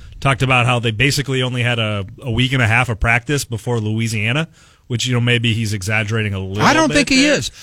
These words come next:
Speaker 2: They practiced, but they didn't practice eleven on eleven.
Speaker 1: And so it's just, I think it's going to be even more of a work in progress than we've seen in other seasons, and how you weather that and how you adjust to that.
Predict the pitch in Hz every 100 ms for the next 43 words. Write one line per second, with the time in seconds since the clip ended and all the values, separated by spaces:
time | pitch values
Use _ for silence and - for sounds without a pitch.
0 | - 202 120 - 196 285 - 175 156 135
1 | 175 214 196 202 214 202 165 165 214 208
2 | 202 175 208 233 143 135 208 170 156 170
3 | 170 160 - 170 139 135 147 156 120 123
4 | 135 139 131 123 120 123 127 120 110 110
5 | 113 117 110 104 104 104 104 92 - 101
6 | 104 98 92 92 - - - _ 135 117
7 | 107 95 - 113 101 98 95 95 87 117
8 | 113 95 90 98 95 110 101 95 98 104
9 | 104 104 101 95 87 104 92 85 - 104
10 | - 95 82 85